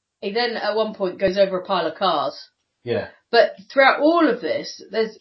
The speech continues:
Speaker 1: seems to be quite a lot of pains to show people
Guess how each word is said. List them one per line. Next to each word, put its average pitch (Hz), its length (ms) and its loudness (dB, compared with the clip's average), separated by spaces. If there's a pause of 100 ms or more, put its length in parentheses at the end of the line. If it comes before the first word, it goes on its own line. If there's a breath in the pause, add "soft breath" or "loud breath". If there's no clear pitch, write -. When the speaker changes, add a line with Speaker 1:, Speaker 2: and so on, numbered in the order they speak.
(100)
Speaker 1:
seems 294 220 -2
to 269 60 -10
be - 60 -12
quite - 220 2
a 302 80 4
lot 302 140 -2
of - 180 -18
pains 240 480 -4
to 190 80 -8
show 208 380 -2
people 196 640 -4